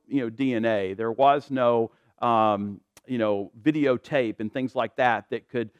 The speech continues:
tell you whether or not somebody stole something or whether somebody did commit that murder or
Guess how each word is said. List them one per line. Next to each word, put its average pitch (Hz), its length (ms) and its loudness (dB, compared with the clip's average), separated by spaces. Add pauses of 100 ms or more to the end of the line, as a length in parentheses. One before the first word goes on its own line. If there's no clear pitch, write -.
(160)
tell 262 260 2
you 135 240 0
whether 143 300 4
or 139 40 0
not 127 260 0
somebody 135 320 -2
stole 170 320 -2
something 110 380 -8
or 110 80 -4
whether 131 220 -4
somebody 123 340 -4
did 165 200 -10
commit 131 260 -4
that 113 180 -6
murder 113 320 -4
or 131 360 2